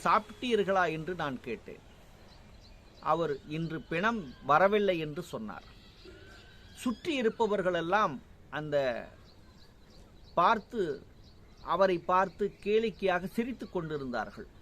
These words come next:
ஏனென்று சொன்னால், அவர் ஒரு பைத்தியம் போல் பேசிக் கொண்டிருந்தார். அவரை பார்த்தவுடன் அவர் ஒரு வேத வித்தகர்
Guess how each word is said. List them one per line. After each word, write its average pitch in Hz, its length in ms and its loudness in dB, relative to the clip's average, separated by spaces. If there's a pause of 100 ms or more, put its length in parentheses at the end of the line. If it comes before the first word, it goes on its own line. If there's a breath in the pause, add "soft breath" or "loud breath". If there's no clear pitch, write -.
(300)
ஏனென்று 170 400 -6
சொன்னால், 175 500 -4
அவர் 151 260 0
ஒரு 151 200 -2
பைத்தியம் 208 580 -2
போல் 202 200 0
பேசிக் 165 420 -6
கொண்டிருந்தார். 113 560 -8 (1800)
அவரை 208 360 4
பார்த்தவுடன் 233 840 4 (120)
அவர் 175 300 0
ஒரு 160 540 -2 (300)
வேத 226 360 2
வித்தகர் 175 520 0